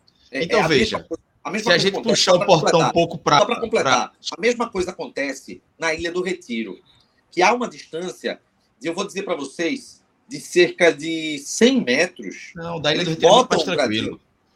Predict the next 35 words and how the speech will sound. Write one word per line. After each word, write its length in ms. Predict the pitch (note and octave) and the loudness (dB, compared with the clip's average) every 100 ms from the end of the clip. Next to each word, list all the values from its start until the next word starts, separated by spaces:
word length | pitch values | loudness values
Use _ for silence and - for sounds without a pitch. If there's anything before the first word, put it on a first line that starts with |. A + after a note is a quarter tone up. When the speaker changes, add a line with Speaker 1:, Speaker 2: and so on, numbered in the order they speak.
| - | 0
Speaker 1:
É, 240 | G#3+ A3+ | 4 4
Speaker 2:
Não, 80 | A#2 | 2
a 20 | |
Ilha 120 | B2 C3 | 0 -2
do 20 | |
Speaker 1:
não, 60 | C3 | -6
Speaker 2:
Retiro 140 | G#2+ | -6
é 20 | |
Speaker 1:
é, 60 | C3 | -8
Speaker 2:
muito 100 | - | -10
mais 120 | D3 | -12
tranquilo. 300 | D3 D3 - E3 | -12 -12 -6 0
Speaker 1:
é 20 | |
ótimo, 480 | E3 F#3 E3+ F3+ F3+ | 0 0 -6 -10 -8
é 80 | |
pra 160 | - G3 | -6 -4
Speaker 2:
A 60 | G#3+ | -4
separação 500 | - A#2+ A#2 - B2+ | -4 -4 -4 -4 -4
Speaker 1:
visitante, 220 | C3 - | -4 -4
Speaker 2:
é 20 | |
Speaker 1:
é 20 | |
o 40 | D#3 | -6
Speaker 2:
melhor. 0 | |
Speaker 1:
melhor 160 | E3+ | -6
pra, 120 | F#3 | -6
é 40 | F3 | -8
o 20 | |
Speaker 2:
Até 120 | - | -8
Speaker 1:
melhor 80 | D#3+ | -6
Speaker 2:
porque 140 | E3+ F3 | -2 -2
a 20 | |
Speaker 1:
lugar 160 | G3+ G3+ | -2 -2
Speaker 2:
torcida 240 | G3+ | -2
do 40 | |
Speaker 1:
pra 40 | G#3+ | -2